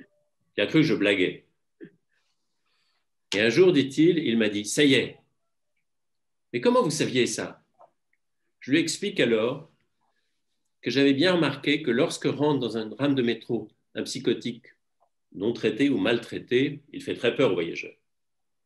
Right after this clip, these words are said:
Et petit à petit, le compartiment se vide.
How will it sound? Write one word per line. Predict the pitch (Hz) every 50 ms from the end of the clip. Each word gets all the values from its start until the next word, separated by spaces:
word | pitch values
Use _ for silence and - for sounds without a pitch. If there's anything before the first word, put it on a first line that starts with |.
| _ _ _ _ _ _ _ _ _ _ _ -
Et | -
petit | - 143 139 139 - - 170
à | 147
petit, | - - - 156 156 156 160 - - _ _ _ _ _ _ _ - -
le | -
compartiment | - 104 92 104 101 - - 107 98 107 107
se | 107 - -
vide. | 87 - 82 80 78 - _